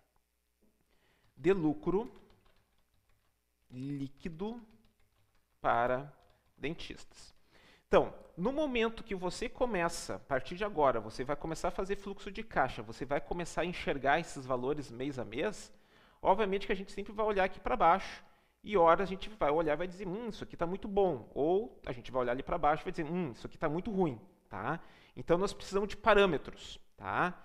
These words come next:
Na questão de clínicas odontológicas, a gente utiliza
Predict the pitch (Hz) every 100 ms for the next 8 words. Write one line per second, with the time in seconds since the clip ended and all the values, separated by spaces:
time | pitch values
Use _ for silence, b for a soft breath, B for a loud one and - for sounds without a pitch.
0 | b b b b b b - 151 180 214
1 | 285 - - - 208 185 165 - 180 196
2 | 185 143 127 131 131 104 104 170 175 95
3 | - - - - _ _ _ - - 143
4 | 143 175 - 190 - 180 160 160 127 104